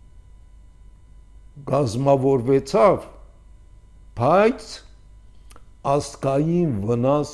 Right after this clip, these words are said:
գործեց։ Եվ որ հազար ինը հարյուր քսանմեկին վերաանկախացում եղավ, չհրա-, հռչակվեց,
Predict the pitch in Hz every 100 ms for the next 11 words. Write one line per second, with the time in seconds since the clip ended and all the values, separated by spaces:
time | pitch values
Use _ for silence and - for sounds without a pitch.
0 | - - 95 92 - 95 - - - -
1 | - - - - - - - - - -
2 | - - - - - - - 110 117 113
3 | 131 131 127 139 139 139 139 127 - -
4 | - 135 131 131 139 120 135 143 110 -
5 | - - - - - - - - - -
6 | - - - - - - - - 123 131
7 | 131 127 117 113 123 - 214 202 143 117
8 | 90 - - - - - - - - -
9 | - - - - - - - 165 160 135
10 | 147 147 147 - - 143 151 - 156 151
11 | 135 120 196 165 -